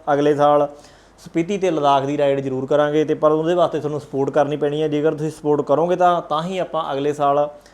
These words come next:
ਲਦਾਖ ਦਾ ਪਲਾਨ ਕਰਾਂਗੇ। ਤੇ ਸਪੀਤੀ ਹੋ ਗਿਆ, ਮਤਲਬ ਪੂਰੀਆਂ ਡੇਂਜਰਸ ਜਿਹੜੀਆਂ ਜਗ੍ਹਾ ਨੇ, ਜਿਵੇਂ ਜੰਸਕਰ ਵੈਲੀ ਹੋ ਗਈ, ਹੋਰ ਜਿਹੜੀਆਂ ਵੀ ਹੋ ਗਈਆਂ, ਕਿਉਂਕਿ ਮੈਂ ਡੇਲੀ ਵਲੋਗ ਵਲੂਗ ਦੇਖਦਾ ਰਹਿੰਦਾ ਗਾ। ਤੇ ਉੱਥੇ ਆਪਣੀ ਜਾਣ ਦੀ ਤਮੰਨਾ ਹੈਗੀ ਹੈਗੀ ਬਹੁਤ ਟਾਈਮ ਤੋਂ। ਤੇ ਹੁਣ ਆਪਣੇ ਕੋਲੇ ਸਾਰੇ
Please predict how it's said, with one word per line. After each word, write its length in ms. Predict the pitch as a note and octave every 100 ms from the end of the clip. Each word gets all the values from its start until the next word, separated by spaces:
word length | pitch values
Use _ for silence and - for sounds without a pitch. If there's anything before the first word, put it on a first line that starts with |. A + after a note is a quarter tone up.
| _ _ _ -
ਲਦਾਖ 360 | C#3+ C#3+ D3
ਦਾ 140 | D3 D3
ਪਲਾਨ 440 | D3 C#3+ C#3+ C#3+
ਕਰਾਂਗੇ। 500 | C#3 B2+ C3+ C#3+ C#3+ C#3+
ਤੇ 140 | D3 C3+
ਸਪੀਤੀ 360 | - C#3 E3
ਹੋ 140 | D3 C#3+
ਗਿਆ, 140 | D3+
ਮਤਲਬ 340 | D3 D#3 D#3+
ਪੂਰੀਆਂ 240 | D#3 D3+ D#3
ਡੇਂਜਰਸ 400 | C#3+ D3 E3+ E3
ਜਿਹੜੀਆਂ 340 | D3+ D3+ E3
ਜਗ੍ਹਾ 260 | D3 C3+ D3+
ਨੇ, 140 | D3+
ਜਿਵੇਂ 160 | C#3 C#3
ਜੰਸਕਰ 460 | B2+ C3 B2+ D3
ਵੈਲੀ 300 | C#3 C3+ C3+
ਹੋ 140 | C3+ C3+
ਗਈ, 140 | C3+
ਹੋਰ 260 | B2+ C#3 C#3
ਜਿਹੜੀਆਂ 300 | D#3+ A3 A3
ਵੀ 100 | F#3
ਹੋ 120 | D3+
ਗਈਆਂ, 240 | D3 D3+ C#3+ - - - - -
ਕਿਉਂਕਿ 200 | E3+ F#3+
ਮੈਂ 180 | F3+ F3
ਡੇਲੀ 260 | D#3+ G3
ਵਲੋਗ 320 | F3+ D#3+ D#3
ਵਲੂਗ 200 | D#3 D#3
ਦੇਖਦਾ 300 | D3 D3 D#3
ਰਹਿੰਦਾ 300 | E3 C3 D3+
ਗਾ। 240 | D#3 D3+ - - - -
ਤੇ 100 | E3+
ਉੱਥੇ 300 | F3+ F3 F3
ਆਪਣੀ 300 | E3+ E3+ D#3+
ਜਾਣ 240 | D3 C#3+
ਦੀ 140 | D3
ਤਮੰਨਾ 440 | D3+ D3+ C#3+ D3 D3
ਹੈਗੀ 420 | A#2+ C3 D#3 E3
ਹੈਗੀ 220 | D#3 D#3
ਬਹੁਤ 320 | C#3+ C3 F3
ਟਾਈਮ 240 | E3 C#3 C#3
ਤੋਂ। 280 | C3+ D#3 D#3 - - _ _ _ -
ਤੇ 440 | D3 C#3+ C#3 C#3+ - C3
ਹੁਣ 160 | D3 D#3
ਆਪਣੇ 300 | D3 D#3 D3
ਕੋਲੇ 280 | D#3 D#3
ਸਾਰੇ 480 | D3+ C3 D3+ E3+ D#3+